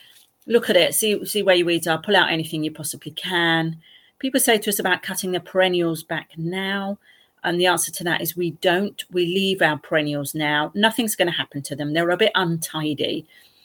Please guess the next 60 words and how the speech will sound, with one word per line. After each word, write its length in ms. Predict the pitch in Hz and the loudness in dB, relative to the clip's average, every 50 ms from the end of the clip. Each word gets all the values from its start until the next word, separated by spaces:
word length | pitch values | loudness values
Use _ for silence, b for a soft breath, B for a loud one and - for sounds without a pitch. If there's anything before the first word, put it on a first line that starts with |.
| b b b _ | b b b _
but 140 | - 185 - | 2 2 4
the 80 | 190 170 | 2 2
birds 380 | 165 202 196 190 190 190 - | 6 8 10 10 8 6 4
and 100 | 185 180 | 2 2
the 100 | 180 175 | 4 4
insects 320 | 165 165 - 170 - - - | 4 2 0 -2 -4 -6 -6
can 160 | - 165 160 | -8 -8 -8
feed 280 | 160 - 156 151 147 | -4 -4 -4 -2 -2
on 160 | 143 143 143 143 | -2 -2 -2 -2
them. 260 | 143 135 139 143 - b b b b b b - | -2 -4 -4 -6 -10 b b b b b b -6
And 140 | 170 170 165 208 | -6 -6 -2 0
also, 340 | 214 202 196 - 185 170 | 2 2 2 2 0 -2
d-, 160 | 165 165 - - | -2 -4 -10 -8
don't 180 | - 220 - - | -6 -6 -6 -6
p-, 140 | 196 202 - _ _ - | -8 -12 -14 _ _ -12
forget, 320 | - 190 185 165 131 - | -6 -2 2 2 2 2
if 140 | 135 - - | -2 -6 -8
you 100 | 226 240 | -8 -8
cut 220 | - - - 226 | -6 -4 -4 -2
all 140 | 214 214 202 | 0 0 2
your 100 | 196 185 | 0 0
perennials 540 | 190 - - 185 175 170 170 165 165 165 - | 0 0 0 2 2 2 2 0 -2 -4 -4
down, 300 | - 180 151 147 151 156 | -2 0 0 0 0 0
you're 120 | 165 165 | -2 -2
leaving 320 | 185 214 226 220 220 196 190 | 0 -2 -2 -2 -4 -4 -4
them 180 | 190 185 196 | -2 -2 0
really 280 | 220 233 226 214 202 190 | 0 0 0 2 2 0
exposed 560 | - - - - - 180 165 156 147 - - | 0 -2 -4 -4 -2 0 0 0 0 -2 -4
to 100 | 160 160 | -6 -4
really 320 | 151 165 165 160 156 151 | -2 0 2 2 2 0
poor 300 | 151 - - 160 147 143 | -2 -2 0 0 0 2
weather. 340 | 143 156 147 - 113 - - B B B B B B B B B | 2 2 2 2 0 -4 -4 B B B B B B B B B
And 120 | 175 185 | -2 0
actually, 260 | 196 196 196 - 226 214 | 0 0 0 -2 -4 -4
if 80 | - | -6
you 80 | 202 180 | -8 -6
just 340 | - 226 233 214 - - 208 | -4 -4 -4 -2 -2 -2 -2
leave 180 | 202 190 190 | -2 -2 -2
them 100 | 196 185 | -4 -2
where 140 | 180 175 170 | -2 0 0
they 180 | 160 170 165 160 | 2 2 2 2
are 200 | 151 143 143 143 | 2 0 0 -2
with 120 | 156 - | -2 -4
their 80 | 135 143 | -4 -4
heads 320 | 143 - 151 139 - - | -2 -2 -4 -4 -4 -4
on, 140 | 147 143 147 | -6 -4 -4
and 120 | 151 165 | -4 -4
they 140 | 185 202 226 | -2 -2 -2
all 160 | 240 240 214 | -2 -2 -2
look 220 | 190 165 165 - 151 | -2 -6 -6 -6 -4
a 40 | |
bit 220 | 147 147 - - - | -4 -4 -4 -2 -2
brown. 420 | 143 147 143 135 135 139 143 143 | 0 2 2 2 2 2 0 -2
I 60 | 151 | -2
mean, 160 | 156 160 156 156 | 0 0 0 0
I'm 120 | 156 160 | 0 0
looking 280 | 165 165 - 156 156 160 | 0 0 0 0 2 2
out 220 | 143 143 - - | 2 2 0 0
now, 400 | 160 156 143 147 147 143 143 147 | 0 2 2 2 2 0 -2 -2
and 160 | 147 147 - | -4 -4 -6